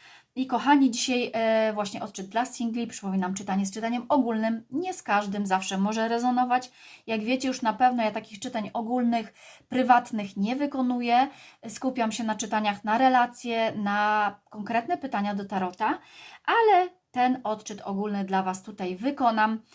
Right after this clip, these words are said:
Kochani, dwie karty do wyboru. Karta numer jeden, przepiękna karta.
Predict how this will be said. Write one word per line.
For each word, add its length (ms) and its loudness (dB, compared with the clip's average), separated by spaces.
Kochani, 340 -4
dwie 200 -4
karty 360 -6
do 140 0
wyboru. 520 -4
Karta 380 2
numer 280 6
jeden, 360 -2
przepiękna 480 -6
karta. 520 -6